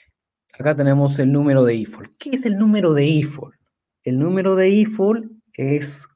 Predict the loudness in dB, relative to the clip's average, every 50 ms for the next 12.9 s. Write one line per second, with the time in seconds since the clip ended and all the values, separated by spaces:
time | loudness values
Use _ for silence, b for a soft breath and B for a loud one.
0 | _ _ _ _ _ -2 2 2 4 4 4 2 -2 -4 -8 -10 -10 -8 -8 -10
1 | -8 -6 -6 -6 -4 -2 -2 -2 -2 -2 -6 -6 -6 -6 -6 -6 -6 -8 -8 -8
2 | -10 -12 -10 -6 -4 -2 -2 -4 -6 -8 -16 _ -20 _ _ _ _ _ _ _
3 | _ _ _ _ _ _ _ _ _ _ _ _ _ _ _ _ _ _ -4 -2
4 | 0 0 0 0 0 -2 -2 0 2 2 2 2 2 0 -2 -2 -2 -2 0 0
5 | 0 -2 -6 -10 -12 -12 -10 -10 -10 -8 -6 -4 -2 0 0 0 0 0 -2 -2
6 | -4 -4 -2 -2 0 0 -2 -2 -4 -10 -6 -4 -2 -2 0 0 -2 -2 -2 -4
7 | -4 -2 -2 -2 -2 -2 -2 0 0 0 0 0 -2 -2 -2 b b b b b
8 | b b b b b b b -2 0 0 0 2 4 4 6 6 6 4 2 0
9 | -2 -6 -8 -4 -2 0 0 0 0 -2 -2 -2 -4 -2 0 0 0 0 -2 -6
10 | -12 B B B B B B _ _ 2 4 4 6 4 2 0 -2 -4 -6 -8
11 | -6 -2 0 0 0 0 0 2 2 2 2 0 -4 -8 -6 -6 -6 -4 -4 -4
12 | -2 -2 0 0 0 2 4 4 4 4 4 4 2 0 0 -2 -4 -8